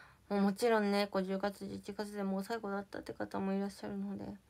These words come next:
十二月も最後だったって方もいらっしゃると思うので、最後、十二月が最後って方もいらっしゃると思うし、直接的にお話できるのはもうそもそも最後になるので。エーケービ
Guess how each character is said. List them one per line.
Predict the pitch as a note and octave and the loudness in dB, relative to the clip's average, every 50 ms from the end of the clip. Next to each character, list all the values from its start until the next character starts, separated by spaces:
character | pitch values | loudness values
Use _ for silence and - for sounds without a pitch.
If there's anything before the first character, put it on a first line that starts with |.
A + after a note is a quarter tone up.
| _ - - - - - - - - - - - _ _ _ - - | _ -20 -20 -20 -20 -20 -20 -20 -20 -20 -20 -20 _ _ _ -20 -16
十 | - - F#3 | -10 -6 -4
二 | F#3 F#3+ F#3+ | -2 -2 0
月 | G3 F#3+ - - | -2 -2 -4 -2
も | G3 F#3+ F#3 G3 | -4 -2 -4 -4
最 | - - G3 F#3+ | -4 -4 -2 -2
後 | F#3+ F#3+ | -2 -2
だ | F3+ F3+ | -4 -6
っ | F#3 - | -6 -8
た | - G3 | -8 -10
っ | F#3+ | -8
て | - F#3+ | -8 -8
方 | F#3+ F#3+ G3 - G3 | -8 -8 -8 -8 -6
も | G3 F#3+ | -4 -4
い | F#3+ F#3 | -2 0
ら | F#3+ F#3+ | 0 0
っ | |
し | F#3+ - | 2 2
ゃ | G3 | 2
る | F#3 F3+ | 0 0
と | F#3 - F3+ | -2 -4 -4
思 | F3+ F3+ F3+ F#3 | -2 0 0 0
う | F3+ | 0
の | F3+ F#3 F#3+ | -2 -4 -6
で、 | - - - - _ | -10 -12 -14 -16 _
最 | - - F#3 F3+ F3 | -10 -6 -4 -4 -4
後、 | F3+ F#3 - F#3+ | -4 -8 -8 -4
十 | - F3+ | -2 0
二 | F3+ F#3 | 2 2
月 | F3+ F#3 F#3 - G3+ F#3+ | 2 0 -2 -2 -2 -2
が | F3 | -2
最 | - - F3+ E3+ | 0 2 2 2
後 | F3 | 2
っ | - | 0
て | - - | -4 -4
方 | F#3+ F3+ F#3 - | -6 -6 -6 -4
も | F#3+ F#3 F#3 | -4 -2 -2
い | |
ら | F3+ F3+ | -2 -4
っ | - | -4
し | - F#3 | -4 -4
ゃ | F3 | -4
る | E3+ F3 - - - - - - - - | -4 -6 -8 -14 -20 -20 -20 -20 4 10
と | - C4+ | 12 12
思 | C#4+ C#4+ D4+ D#4+ | 12 12 12 12
う | D4+ D4 | 12 12
し、 | - D4 B3+ G3+ G3 | 10 6 4 4 4
直 | - G3+ - | 0 -4 -2
接 | - D#4 D#4 D4+ | 2 2 2 2
的 | - D#4 - | 0 -2 0
に | C#4 | 2
お | C4+ | 4
話 | C4 C4+ B3+ A#3 | 6 6 4 4
で | B3+ B3 | 2 0
き | - | 4
る | B3 G#3 | 4 6
の | F3 | 8
は | F#3+ | 8
も | F#3+ F#3 | 8 8
う | |
そ | - F#3 | 6 6
も | F#3+ F#3+ | 6 4
そ | F#3+ | 4
も | G#3 G#3 | 4 2
最 | G3 G#3 G3 | 4 4 2
後 | F#3 F#3 | 2 2
に | F#3 F#3 | -2 -6
な | F#3+ - | -6 -8
る | - G2+ | -8 -10
の | - - | -12 -12
で。 | - - D2 - - _ _ _ - - - _ _ _ _ _ _ _ _ - - - - - - - - - - - _ _ _ _ _ _ _ - - _ _ _ _ _ _ _ - - | -10 -12 -12 -12 -14 _ _ _ -20 -20 -20 _ _ _ _ _ _ _ _ -20 -20 -20 -20 -20 -20 -20 -20 -20 -20 -20 _ _ _ _ _ _ _ -20 -20 _ _ _ _ _ _ _ -14 -8
エ | - E3 | -6 -6
ー | D#3 | -4
ケ | - - D#3+ | -2 0 0
ー | D#3 D#3 | 0 2
ビ | E3+ E3 D#3+ D#3 D#3 D3+ D#3 D#3 | 0 0 0 2 2 2 0 -2